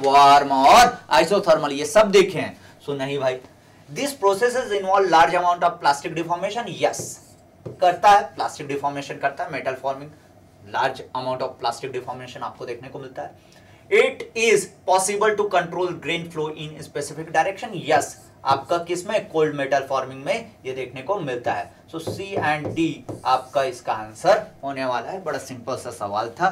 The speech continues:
अगर बेसिक आप कवर किए मेटल फॉर्मिंग में, क्लास का लेक्चर ही सुने होंगे तो आप आराम से इसको कर पा रहे थे। ठीक, आगे बढ़ते हैं। क्वेश्चन नंबर सेवन,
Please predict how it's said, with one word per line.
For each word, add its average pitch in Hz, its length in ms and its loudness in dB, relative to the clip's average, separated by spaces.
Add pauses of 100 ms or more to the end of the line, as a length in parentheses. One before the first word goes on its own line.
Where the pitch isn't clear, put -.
(100)
अगर 123 240 -8
बेसिक 110 400 -10
आप 113 180 -4
कवर 113 200 -6
किए 151 180 -16
मेटल 131 280 -6
फॉर्मिंग 127 420 -12
में, 196 120 -8
क्लास 147 300 0
का 185 80 -4
लेक्चर 160 300 -6
ही 180 100 0
सुने 135 260 -8
होंगे 131 320 -4
तो 185 100 -8
आप 110 200 -2
आराम 101 220 -6
से 165 220 -12 (300)
इसको 202 260 -4
कर 117 300 -12
पा 82 120 -6
रहे 87 140 -12
थे। - 520 -18
ठीक, 185 180 -6 (160)
आगे 160 180 0
बढ़ते - 240 2
हैं। - 140 -14 (2250)
क्वेश्चन 240 260 -2
नंबर 214 160 -2
सेवन, 175 260 -6